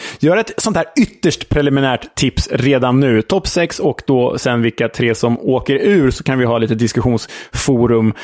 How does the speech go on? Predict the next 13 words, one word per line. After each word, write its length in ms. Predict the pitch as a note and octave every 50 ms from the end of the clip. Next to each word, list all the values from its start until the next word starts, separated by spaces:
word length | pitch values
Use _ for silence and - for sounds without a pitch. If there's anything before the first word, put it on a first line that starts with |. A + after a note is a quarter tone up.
| - - - -
eh, 80 | - G2+ G2 G#2 G2 E2+ - - - - A2+ G#2+
när 160 | A2 A2+ G#2+
man 200 | G#2+ G#2 G#2 A2
känner 220 | - - A2+ A2 G#2
sig 120 | A2+ A2+
ensam 320 | A2 A2 A2 - - A2+
på 100 | A2 A#2
toaletten 440 | A2 - A2+ A2 G#2+ G#2+ - - A#2
eller 120 | A2+ A2 G#2+
något 160 | G#2+ A2 -
på 200 | - A#2 A2+ A2
sociala 420 | - - A#2 A2 - A#2 A2+ A#2 A#2
medier. 380 | A#2+ A#2 G#2+ G#2 A2 G#2+ G#2+